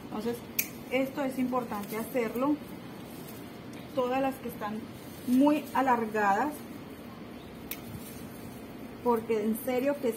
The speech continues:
sí la necesita. Voy a soltarla para que vean cómo está. Miren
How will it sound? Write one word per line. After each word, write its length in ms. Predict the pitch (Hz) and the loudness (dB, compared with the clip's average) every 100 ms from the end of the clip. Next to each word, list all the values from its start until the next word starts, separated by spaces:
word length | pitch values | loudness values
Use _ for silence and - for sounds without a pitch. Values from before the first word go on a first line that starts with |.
| - | 0
sí 180 | 277 285 | -2 0
la 180 | 262 233 | 0 0
necesita. 600 | 220 202 - 220 220 - | 0 -4 0 0 0 0
Voy 240 | 208 220 | 6 6
a 80 | 247 | 6
soltarla 640 | 262 254 214 233 226 254 277 | 2 0 2 6 6 4 0
para 180 | 254 | -2
que 60 | 220 | -2
vean 180 | 196 214 240 | -4 -4 2
cómo 220 | 233 240 | 2 2
está. 400 | 240 - 262 320 - - - - - - | 0 0 2 2 0 -10 -14 -14 -10 0
Miren 380 | 220 220 285 | 2 4 2